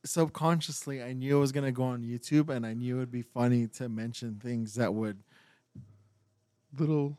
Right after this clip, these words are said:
Speaker 1: get us banned.
Speaker 2: little dicey. No, it, well, in the beginning, I was playing the corporate game, like, "Oh, we can't cuss, you know,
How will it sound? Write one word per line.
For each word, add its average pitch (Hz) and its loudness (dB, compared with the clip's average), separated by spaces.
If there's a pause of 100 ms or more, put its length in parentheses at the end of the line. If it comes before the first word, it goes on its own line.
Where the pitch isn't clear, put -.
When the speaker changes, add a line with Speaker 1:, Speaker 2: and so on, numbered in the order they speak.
Speaker 1:
get 143 6
us 135 6
banned. 127 4
Speaker 2:
little 143 6
dicey. 120 0 (2000)
No, 180 4 (100)
it, 202 6
well, 180 6
in 190 0
the 202 0
beginning, 175 -2
I 156 2
was 151 0
playing 143 -2
the 131 -2
corporate 113 -8
game, 107 -6
like, 110 -8
"Oh, 120 -2
we 113 0
can't 117 -2
cuss, 139 4
you 117 -2
know, 113 -2